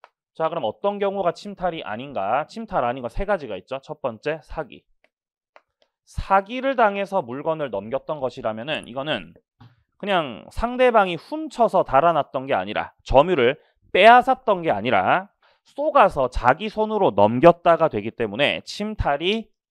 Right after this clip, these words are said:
아니다. 자, 그리고 유실물을 습득한 것도 쭈순 거죠. 유실물 습득한 것도 쭈순 겁니다. 쭈순 거.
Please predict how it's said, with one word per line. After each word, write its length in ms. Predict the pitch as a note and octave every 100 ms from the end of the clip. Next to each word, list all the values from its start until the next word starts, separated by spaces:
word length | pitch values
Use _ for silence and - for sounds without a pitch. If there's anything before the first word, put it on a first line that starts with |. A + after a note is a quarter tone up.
| -
아니다. 340 | A#2 C3 F#2
자, 140 | -
그리고 560 | B2+ B2+ B2+ F#3+ A#3 A#3 _ -
유실물을 760 | A#2+ D#3+ - F3+ G#2 G2 F#2+ _ _ _ _ _ _ _ _ _ _ _ _ _ _ _ _ _ _ _ _ _
습득한 680 | - - - - A3 - A#2
것도 420 | G2+ - A2 D3 _ _ _ _
쭈순 320 | C4 C#4 D#3+
거죠. 260 | E2+ D#2+ _ _ _ _ _ _ _ _ _ _ _ _ -
유실물 420 | C3+ E3 A#3+ B3
습득한 400 | A#3+ - A#3+ G#3
것도 200 | F#3+ E3+
쭈순 260 | B3+ B3
겁니다. 260 | F#3+ D3+ C3
쭈순 340 | F#3 A#3 F#3+
거. 480 | D3 B2 D3+ A3 B3+